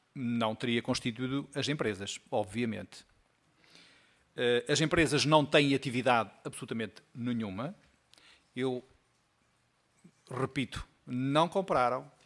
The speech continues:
não venderam, não têm nada, nenhum compromisso para o futuro, portanto, estão perfeitamente limpas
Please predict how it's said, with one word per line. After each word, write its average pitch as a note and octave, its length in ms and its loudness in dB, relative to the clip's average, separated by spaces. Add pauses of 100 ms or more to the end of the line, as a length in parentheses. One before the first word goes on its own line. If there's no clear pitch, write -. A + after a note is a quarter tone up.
(160)
não C3 460 -2
venderam, D3 580 0 (360)
não C3 260 2
têm C3 300 4
nada, C3+ 760 2 (1000)
nenhum C#3+ 420 2
compromisso C#3 840 -2
para C3 180 4
o A#2+ 60 6
futuro, D#3+ 500 -4 (420)
portanto, - 520 -2
estão E3 480 4
perfeitamente B2+ 840 -4
limpas D3 560 -2